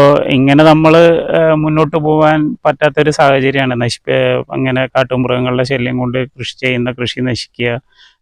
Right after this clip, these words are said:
ഇപ്പൊ കൃഷിയിൽ നിന്ന് പിൻവാങ്ങേണ്ട ഒരു അവസ്ഥയിലേക്കാണ് പോയിക്കൊണ്ടിരിക്കുന്നത്. ഇതുപോലെ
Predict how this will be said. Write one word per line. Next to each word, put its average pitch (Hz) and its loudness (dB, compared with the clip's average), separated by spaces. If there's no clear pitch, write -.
ഇപ്പൊ 120 -4
കൃഷിയിൽ 127 -4
നിന്ന് 127 -2
പിൻവാങ്ങേണ്ട 123 0
ഒരു 131 2
അവസ്ഥയിലേക്കാണ് 123 -4
പോയിക്കൊണ്ടിരിക്കുന്നത്. 107 -6
ഇതുപോലെ 117 -4